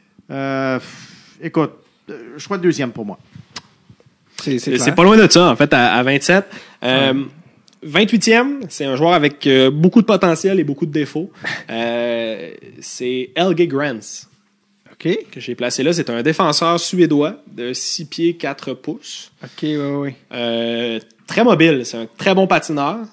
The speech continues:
Speaker 3: Très mobile, sauf dans une facette de son coup de patin, c'est son pivot. C'est un joueur qui a de la difficulté avec son pivot, euh,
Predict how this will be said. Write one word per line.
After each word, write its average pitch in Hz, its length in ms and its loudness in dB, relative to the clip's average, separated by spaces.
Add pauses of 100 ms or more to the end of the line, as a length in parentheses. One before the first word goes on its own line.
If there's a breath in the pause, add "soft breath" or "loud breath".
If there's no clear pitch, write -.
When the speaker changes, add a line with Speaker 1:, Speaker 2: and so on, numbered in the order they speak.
(160)
Speaker 3:
Très - 180 2
mobile, 220 380 6
sauf 175 240 0
dans 143 260 2
une 208 140 4
facette 185 440 -4
de 143 100 -10
son 135 180 -12
coup - 100 -20
de - 60 -20
patin, 151 300 -8
c'est - 160 -10
son 120 240 -8
pivot. 127 440 -8 (880)
C'est - 220 -12
un 131 80 -6
joueur 147 280 0
qui 139 80 -4
a 123 40 -2
de 120 60 -6
la 131 120 -2
difficulté 160 880 -4
avec 123 220 -6
son 123 180 -8
pivot, 139 560 -6 (380 soft breath)
euh, 113 340 -8